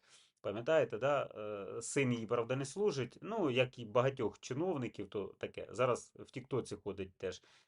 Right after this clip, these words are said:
відео таке. Він, е, патріот, але син його не служить. І показують, де син знаходиться. От він патріот, але син не служить. Вона патріотка, але син не служить. І от Наталка там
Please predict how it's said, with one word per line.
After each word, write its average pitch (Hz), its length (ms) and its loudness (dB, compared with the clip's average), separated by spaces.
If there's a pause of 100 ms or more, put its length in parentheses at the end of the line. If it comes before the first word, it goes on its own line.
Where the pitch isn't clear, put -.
(160)
відео 117 760 2
таке. 101 260 -2
Він, 127 360 0
е, 101 260 -2 (180)
патріот, 170 540 6
але 131 440 4
син 151 280 0
його 117 180 0
не 113 120 -4
служить. 85 460 -10
І 123 40 -8
показують, 117 540 0
де 123 140 0
син 87 280 -6
знаходиться. 82 680 -12
От 131 260 -2
він 151 200 0
патріот, 185 600 4
але 117 200 0
син 180 320 -2
не 127 100 -4
служить. 87 480 -12
Вона 165 220 4
патріотка, 156 600 2
але 117 160 2
син 147 240 -4
не 131 100 -4
служить. 87 400 -10
І 156 60 -2
от 202 140 0
Наталка 175 400 2
там 143 200 2